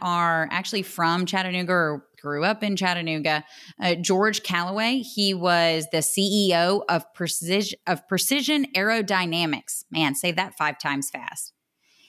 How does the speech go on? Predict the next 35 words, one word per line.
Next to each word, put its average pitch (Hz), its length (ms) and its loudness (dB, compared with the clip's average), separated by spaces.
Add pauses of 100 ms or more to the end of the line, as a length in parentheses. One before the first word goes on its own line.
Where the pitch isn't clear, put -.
His, 185 600 0
uh, 175 180 0
Raven 190 300 0
Reserve 180 420 0
parachutes 220 720 0
are 180 300 2
the 180 100 -4
most 180 320 0
widely 226 400 -2
used 196 380 0
in 175 80 2
the 170 80 2
world, 180 380 2
including 208 640 0
by 175 260 2
the 165 120 -4
U 165 280 0
S 156 340 0
Army. 180 460 0 (500)
We 190 120 2
have 180 800 0 (120)
Jon 220 480 0
Meacham, 277 580 0
a 185 500 0
presidential 226 540 0
biographer, 185 760 2
writer, 185 600 0
and 156 300 -2
editor 208 400 0
who 180 160 -2
actually 165 380 -2
won 175 520 0
the 156 240 2
Pulitzer 214 380 -2
Prize 175 560 -2